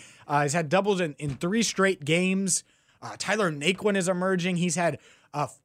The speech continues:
two hits in four straight games. This Indians offense is coming together a bit.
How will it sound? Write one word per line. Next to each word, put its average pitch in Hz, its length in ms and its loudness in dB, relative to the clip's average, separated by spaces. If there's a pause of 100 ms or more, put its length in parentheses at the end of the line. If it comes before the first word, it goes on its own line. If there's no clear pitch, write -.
(120)
two 226 460 0 (340)
hits - 460 0
in 143 160 -2
four 190 320 2
straight 180 400 0
games. 156 440 -2 (180)
This 156 160 -4
Indians 254 320 0
offense 196 360 2
is - 80 -2
coming 165 260 0
together 113 340 -6
a 87 40 -12
bit. 80 200 -16